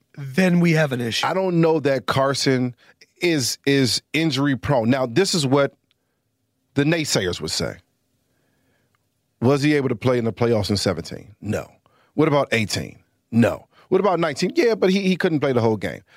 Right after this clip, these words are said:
Speaker 2: That, that's what they're saying. They're, they're, they would say, "Well, he wasn't available for your team in the most important time of the year."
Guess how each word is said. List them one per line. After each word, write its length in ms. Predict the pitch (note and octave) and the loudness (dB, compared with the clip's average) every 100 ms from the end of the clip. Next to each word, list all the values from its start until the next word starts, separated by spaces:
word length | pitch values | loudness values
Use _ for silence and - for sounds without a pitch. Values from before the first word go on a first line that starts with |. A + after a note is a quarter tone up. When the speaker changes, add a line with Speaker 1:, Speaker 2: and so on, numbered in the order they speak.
| - | -4
Speaker 2:
That, 180 | A#3+ F3+ | -4 0
that's 220 | A#3 C4 | -2 0
what 100 | F#3 | 0
they're 120 | E3 | 0
saying. 200 | D#3 C3+ | -2 0
They're, 100 | F3 | 0
they're, 240 | F#3 G3+ G3+ | 0 0 0
they 220 | C#3 A3 | 0 0
would 180 | A3+ - | -2 0
say, 320 | F3 D#3 C3+ _ - - | 0 0 -4 _ -16 -2
"Well, 260 | A3 G#3 - - | 2 2 0 -2
he 100 | B3+ | 2
wasn't 300 | C#4+ A#3+ G#3+ | 2 2 2
available 460 | D#3 E3 F3+ D#3+ D#3 | 2 0 0 -2 -4
for 180 | - D#3 | 0 2
your 160 | C#3+ | 2
team 500 | - D#3+ D#3 C#3+ C3+ _ _ _ - | 0 0 2 2 0 _ _ _ -6
in 140 | D#3 C#3 | -4 0
the 100 | A#2+ | 2
most 380 | C3 F#3 F#3+ | 4 2 0
important 580 | - C3 - E3 C3 C3+ | -2 -4 0 0 2 0
time 320 | C3 B2+ B2+ A2+ | 0 0 2 0
of 80 | |
the 100 | G2+ | 0
year." 340 | G2 G2+ D2+ | -4 -6 -8